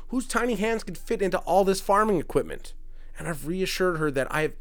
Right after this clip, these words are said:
every intention of meeting that special someone. You know, I've just dreamed since I was a little boy about falling in love, you know, losing yourself in that romance,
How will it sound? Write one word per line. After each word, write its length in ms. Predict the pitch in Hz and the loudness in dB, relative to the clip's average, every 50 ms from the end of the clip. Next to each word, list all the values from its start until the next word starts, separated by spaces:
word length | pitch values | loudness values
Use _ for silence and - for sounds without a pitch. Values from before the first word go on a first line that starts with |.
| - | -4
every 400 | 165 175 175 156 165 175 190 - | 0 0 0 0 0 -2 -2 -2
intention 540 | 170 185 - - - 156 143 139 - 131 135 | -4 -4 -4 -2 0 0 0 0 0 -2 -2
of 180 | - 139 131 120 | -2 -2 -2 -2
meeting 320 | 127 123 127 131 135 127 | -2 -2 -2 -2 0 0
that 160 | 110 95 98 - | 0 -2 -4 -6
special 360 | - - - - - 123 120 | -6 -6 -6 -6 -6 -4 -2
someone. 540 | - - - 160 170 196 185 156 117 92 - - - - - - - - - - | 0 2 4 4 6 6 6 6 6 4 0 -6 -12 -12 -12 -12 -12 -12 -10 -10
You 60 | 104 | -8
know, 120 | 120 123 - | -8 -8 -6
I've 120 | - 127 | -8 -6
just 200 | 127 143 - - | -6 -6 -8 -8
dreamed 400 | - - 139 131 156 190 208 - | -6 -6 -4 -2 -2 -2 -2 -4
since 160 | - 175 160 | -4 -6 -4
I 60 | 165 160 | -2 -2
was 140 | 165 156 | -2 -4
a 40 | 165 | -4
little 200 | 160 185 208 202 | -4 -4 -4 -4
boy 300 | - - 208 226 233 214 | -4 -2 0 2 2 2
about 280 | 160 110 107 104 - - - - - - - - - | 0 0 -2 -8 -8 -10 -10 -12 -12 -12 -12 -12 -12
falling 440 | - - - 120 131 139 147 139 | -10 -4 0 0 2 2 2 2
in 180 | 135 120 113 113 | 0 0 0 2
love, 480 | 123 139 143 147 147 139 135 - - - - - - - - | 4 6 6 6 4 2 -2 -8 -10 -10 -10 -10 -12 -12 -10
you 60 | - | -10
know, 80 | - - | -10 -10
losing 480 | 131 139 139 147 151 156 147 160 147 143 | -8 -6 -2 -2 0 0 0 0 0 0
yourself 460 | 143 131 123 - 156 135 139 139 - | 0 -2 0 0 2 2 2 2 0
in 60 | 135 | -4
that 140 | 123 117 - | -4 -4 -2
romance, 640 | 117 127 127 131 127 123 120 123 123 120 - - | 0 2 2 2 2 0 -2 -4 -6 -8 -8 -10